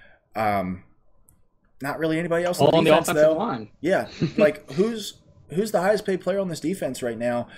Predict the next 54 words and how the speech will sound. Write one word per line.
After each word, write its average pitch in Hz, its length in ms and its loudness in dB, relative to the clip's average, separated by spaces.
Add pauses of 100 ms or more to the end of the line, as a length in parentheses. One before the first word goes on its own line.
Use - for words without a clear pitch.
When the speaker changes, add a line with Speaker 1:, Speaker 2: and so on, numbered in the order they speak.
(220)
Speaker 1:
if - 160 -8
it's - 120 -2
not 165 80 2
Speaker 2:
Justin 170 160 -4
Speaker 1:
Chris 214 220 0
Jones? 185 280 -2
Speaker 2:
Reed? 294 280 2 (440)
Speaker 1:
Yeah, 208 260 -2 (200)
and 139 180 -4
I - 40 2
Speaker 2:
Justin 165 140 -2
Speaker 1:
think 202 140 -4
he 190 60 -2
Speaker 2:
Reed? 185 80 -2
Speaker 1:
got 180 240 -2
something 196 280 -6
like 165 140 -6
a 117 60 -8
ten 160 320 -6
million 185 220 -6
dollar 185 260 -4
deal, 196 220 -2
maybe 165 300 -6
not 160 180 -4
even 127 240 -8
that, 180 340 -6 (380)
or 107 100 -2
ten 156 180 -2
million 160 260 -6
per 160 160 -6
year, 156 440 -6 (140)
if 151 200 -8
that. 156 360 -2 (640)
Like, 120 300 0 (220)
you 156 120 -6
gotta 233 540 2
allocate 196 420 2
some 135 160 -10
resources 156 600 -4
to 143 100 -6
this 127 220 -4
defense, 139 540 -4
'cause 120 600 -6
even 196 200 -4
if 180 140 -6
you've 135 120 -8
got 160 200 2
some 131 140 -6
young 147 220 -4
guys 120 280 0
that - 180 -10
you 104 60 -8
like 190 260 0
here, 120 420 -4